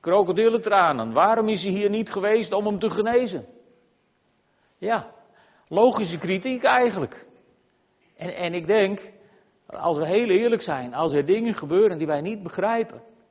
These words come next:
dan liggen we vaak erg dicht bij deze kritische mensen.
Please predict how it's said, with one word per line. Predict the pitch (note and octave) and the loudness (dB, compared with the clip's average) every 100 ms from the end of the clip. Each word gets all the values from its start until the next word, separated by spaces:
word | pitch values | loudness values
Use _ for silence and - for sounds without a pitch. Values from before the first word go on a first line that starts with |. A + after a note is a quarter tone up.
| _ _ _ _ _ _ _ _ _ _ | _ _ _ _ _ _ _ _ _ _
dan | B2+ | -8
liggen | D3 F3 D#3+ | -4 -4 -4
we | D3+ | -6
vaak | C#3+ D#3 D3 C#3+ - - | -6 -4 -2 -2 -8 -8
erg | F#3 A3+ A3 F3+ | -2 -2 -4 -4
dicht | F#3+ G3+ - C#3+ | -2 -2 -6 -4
bij | D#3+ F3 F3 E3 | -2 0 -2 -2
deze | D#3+ F3 D#3+ | -2 -2 -4
kritische | - E3+ D#3+ E3+ F3+ | -8 -8 -8 -10 -8
mensen. | G#3+ A#3 - | -8 -8 -12